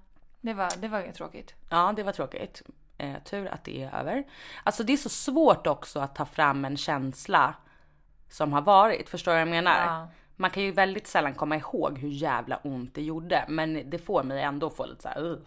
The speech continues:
Speaker 2: kalla kårar liksom när jag tänker på det.
Speaker 1: Mm, ja, men det kanske skulle vara
Speaker 2: Vad
Speaker 1: ett
Speaker 2: skulle ditt
Speaker 1: bra
Speaker 2: vara?
Speaker 1: val. Ehm, men gud.
Speaker 2: Men förlossningssmärta borde ju du kunna tänka på. Fast det
Speaker 1: Men
Speaker 2: kanske
Speaker 1: fast det
Speaker 2: man
Speaker 1: skulle jag typ börja skratta åt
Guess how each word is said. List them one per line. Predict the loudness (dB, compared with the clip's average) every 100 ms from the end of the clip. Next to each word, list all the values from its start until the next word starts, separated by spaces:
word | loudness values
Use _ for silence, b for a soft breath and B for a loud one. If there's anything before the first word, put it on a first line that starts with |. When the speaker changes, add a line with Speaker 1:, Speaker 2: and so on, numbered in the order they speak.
| -20 -20
Speaker 2:
kalla | -12 -10
kårar | -8 -6 -4 -4
liksom | -8 -14 -14
när | -12
jag | -10
tänker | -10 -10
på | -10
det. | -10 -10 -14 -16
Speaker 1:
Mm, | -16 -16 -10
ja, | -6
men | -4
det | -4
kanske | -8 -10 -14
skulle | -14 -10
vara | -8 -10 -14 -20 -20 -20 -20 2
Speaker 2:
Vad | 2
Speaker 1:
ett | 4
Speaker 2:
skulle | 0
ditt | 0 2
Speaker 1:
bra |
Speaker 2:
vara? | 2 2
Speaker 1:
val. | -2 -10 b b b b b b b b b b b -20 -10
Ehm, | -4 -2 -2 -2 -2 -4 -8 b b b b b -20 -20 -20 -20 -20 _ -20 -16
men | -16 -16 -18
gud. | -12 -12 -12 -18 -16 -14 -8
Speaker 2:
Men | -8
förlossningssmärta | -4 -2 -2 -4 -4 -6 -4 -8 -6 -8 -6
borde | -6 -8
ju |
du | -10
kunna | -10 -12
tänka | -14 -16
på. | -14 -10
Fast | -8 -6
det | -4
Speaker 1:
Men | 0
Speaker 2:
kanske |
Speaker 1:
fast | 2
det | 2
Speaker 2:
man |
Speaker 1:
skulle | 0 4
jag | 4
typ | 2 -6
börja | -4 -4
skratta | -6 -6 -8 -8 0 2
åt | 2 0